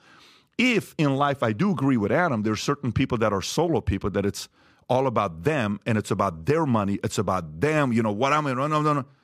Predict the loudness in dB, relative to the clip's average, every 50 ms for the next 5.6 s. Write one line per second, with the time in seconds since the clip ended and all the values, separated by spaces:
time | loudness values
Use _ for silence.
0 | _ _ -4 -2 -2 -2 -2 -4 -6 -6 -4 -2 0 0 0 0 -2 -2 -2 0
1 | 0 0 0 -2 0 0 0 0 0 0 0 -2 -4 -2 0 0 0 0 0 0
2 | 0 2 2 2 2 0 0 0 -2 -2 0 -2 -2 0 0 0 0 -2 -2 0
3 | 0 0 0 0 -2 0 0 2 2 0 0 0 0 0 0 -2 -2 -2 -2 0
4 | 0 -2 -2 -6 _ _ _ _ _ _ -2 -2 -2 0 0 -2 0 0 2 2
5 | 2 2 0 0 0 0 0 -2 -4 -6 -10